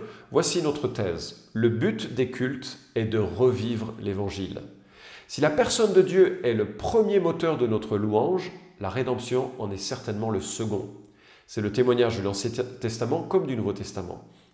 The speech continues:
Les termes salut ou sauver se retrouvent dans soixante-trois des cent cinquante psaumes. Si l'on élargit au verbe dérivé comme délivrer, racheter ou secourir,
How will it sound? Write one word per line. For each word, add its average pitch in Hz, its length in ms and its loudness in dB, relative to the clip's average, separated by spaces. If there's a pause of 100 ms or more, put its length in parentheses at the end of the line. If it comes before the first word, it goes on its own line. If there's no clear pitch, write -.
(140)
Les 98 80 -4
termes 87 380 -4
salut 147 580 0
ou 110 80 -6
sauver 143 420 2
se 180 140 -4
retrouvent 107 360 -2
dans 98 100 -2
soixante-trois - 640 -4
des 117 100 -4
cent 123 140 -4
cinquante 113 320 -6
psaumes. - 380 -8 (500)
Si - 180 -6
l'on 107 160 2
élargit 151 400 0
au 120 100 2
verbe 123 360 0
dérivé 135 480 -2
comme 92 320 -6
délivrer, 135 520 0
racheter 127 440 -2
ou 104 120 -2
secourir, 170 560 0